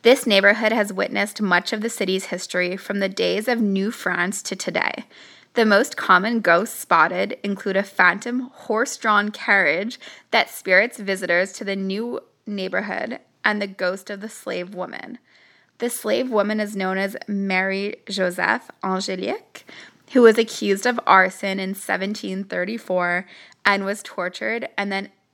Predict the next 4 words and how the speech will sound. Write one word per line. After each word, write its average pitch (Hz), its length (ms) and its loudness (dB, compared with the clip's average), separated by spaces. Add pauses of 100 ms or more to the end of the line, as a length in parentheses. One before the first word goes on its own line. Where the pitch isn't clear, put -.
executed 208 760 -4
despite 190 480 -4
her 226 160 -2
innocence. - 800 -8